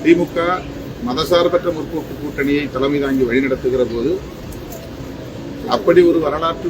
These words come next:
பிழையை அது செய்ய வாய்ப்பில்லை என்பது தமிழ்நாட்டு மக்கள் அறிந்த ஒரு உண்மை. அது எட-, எதிர்க்கட்சித் தலைவர் எடப்பாடி பழனிசாமி அவர்களுக்கு நன்கு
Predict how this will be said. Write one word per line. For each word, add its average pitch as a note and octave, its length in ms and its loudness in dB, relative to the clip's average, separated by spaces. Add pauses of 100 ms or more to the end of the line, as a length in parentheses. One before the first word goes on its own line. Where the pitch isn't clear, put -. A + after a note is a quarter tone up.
(120)
பிழையை E3 340 2 (140)
அது C#3 200 -4
செய்ய D3+ 260 0
வாய்ப்பில்லை D3 560 2
என்பது C3 260 0 (720)
தமிழ்நாட்டு C3+ 440 -2
மக்கள் A#2 280 -6
அறிந்த A#2 260 -2 (640)
ஒரு G#2+ 100 -8 (100)
உண்மை. B2 260 2 (1500)
அது D3 120 2 (440)
எட-, C3 220 -4
எதிர்க்கட்சித் D3 480 0
தலைவர் C#3+ 260 2
எடப்பாடி C#3+ 420 2
பழனிசாமி D3+ 540 0
அவர்களுக்கு C#3 420 0
நன்கு B2+ 240 2